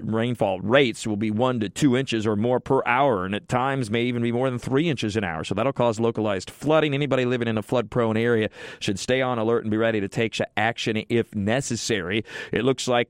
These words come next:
the bulk of the more significant rainfall will diminish overnight tomorrow night, so that by Thursday, we'll start to dry out at least a little bit, get into some sunshine. Temperatures will heat up. After all, we're into June now, and temperatures will be soaring to near ninety degrees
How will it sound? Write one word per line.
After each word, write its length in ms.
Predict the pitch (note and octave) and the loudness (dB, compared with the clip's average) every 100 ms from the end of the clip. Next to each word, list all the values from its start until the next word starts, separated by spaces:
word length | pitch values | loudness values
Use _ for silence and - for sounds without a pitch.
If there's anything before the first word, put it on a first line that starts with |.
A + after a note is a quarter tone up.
| - | -2
the 200 | A2+ G#2+ | -2 0
bulk 340 | G2 C#3+ - | 2 4 4
of 140 | C3 A2+ | 0 0
the 160 | G#2+ | -2
more 180 | A2+ G#2+ | 0 -2
significant 560 | G#2+ G#2+ E3 F3 C#3 B2+ | -2 2 2 4 2 2
rainfall 440 | C3 B2 B2+ A#2+ | 2 2 2 2
will 100 | A2 | 2
diminish 360 | G#2 B2 A#2+ - | 0 0 0 2
overnight 480 | C3 C3 B2+ B2 - | 2 4 2 2 -2
tomorrow 500 | A#2+ G2+ G#2 A#2+ C#3+ | -2 0 2 4 4
night, 260 | C#3+ D3 - | 2 0 -2
so 100 | A#2+ | -4
that 140 | A2 | -2
by 120 | G2+ | -2
Thursday, 840 | G2 - A#3 B3 F3+ G2 A2 D#2 G#2 | -4 2 4 6 4 2 -2 0 0
we'll 180 | A#2 A#2 | 2 0
start 200 | - A#2+ | 0 0
to 60 | G#2+ | 2
dry 180 | A#2 | 4
out 140 | A#2 A2+ | 4 2
at 60 | |
least 180 | A#2+ - | 0 -2
a 40 | G#2+ | -2
little 260 | C#3 D3+ | 2 2
bit, 200 | C3+ C#3 | 2 2
get 120 | B2+ | 0
into 120 | A#2 A2+ | 0 -2
some 200 | - F#2+ | -4 -4
sunshine. 680 | - D3 C3 - G#2 A2 | 0 0 0 0 0 0
Temperatures 420 | A#2 D3 B2+ B2 G#2 | 0 -2 -2 -4 -2
will 100 | G#2+ | 0
heat 180 | A2+ | 2
up. 160 | A#2 - - - - | 0 -2 -8 -8 -2
After 320 | A#2 A2+ B2 | 0 2 2
all, 120 | A#2+ | 2
we're 100 | A2+ | 2
into 160 | A2+ G#2 | 0 0
June 340 | G#2 C#3 G#2+ | 4 4 4
now, 240 | F#2+ G2+ | 0 -4
and 100 | A#2+ | -2
temperatures 380 | B2+ - A#2 A2+ | -2 -2 -2 -2
will 80 | G2+ | -2
be 100 | G#2 - | -2 -2
soaring 300 | C3+ B2+ A2+ | 0 0 0
to 60 | G#2+ | 0
near 140 | A2 | 0
ninety 280 | A2 A#2 G#2+ | 0 0 0
degrees 600 | F#2+ A#2 C#3+ A#2 G2+ | -2 0 0 2 0